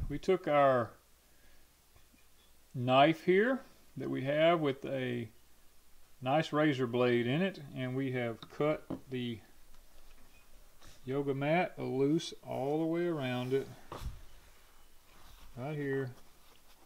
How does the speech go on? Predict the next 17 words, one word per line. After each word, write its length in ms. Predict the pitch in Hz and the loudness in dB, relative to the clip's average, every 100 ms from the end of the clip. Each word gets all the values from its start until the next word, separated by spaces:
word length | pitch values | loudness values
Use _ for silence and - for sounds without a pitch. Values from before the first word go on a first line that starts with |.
| - - - - - - - 127 120 | -20 -20 -20 -20 -20 -20 -18 -12 -8
Get 180 | 123 - | -8 2
this 300 | 143 - 139 | 2 4 4
up. 200 | 139 - - - - - - - - - - - - - - - - - | 4 2 -6 -10 -12 -12 -14 -16 -20 -20 -20 -20 -20 -20 -20 -20 -20 -16
We're 140 | 127 123 | -10 -8
gonna 100 | 120 | -2
move 220 | 120 113 | -2 -2
this 240 | 139 - | -4 0
out 160 | 139 147 | 4 4
of 60 | |
the 60 | 165 | 4
way. 500 | 175 147 127 165 208 - - - - - - - - - - - - - - - - - - - | 2 4 6 6 2 -4 -16 -16 -16 -12 -4 -2 -2 -6 -18 -18 -16 -14 -14 -12 -12 -12 -16 -14
Lay 60 | 117 | -10
it 120 | 123 | -8
over 200 | 135 135 | -8 -10
to 120 | 151 | -14
the 100 | 151 | -14
side. 580 | - 135 127 127 127 | -14 -6 -2 0 0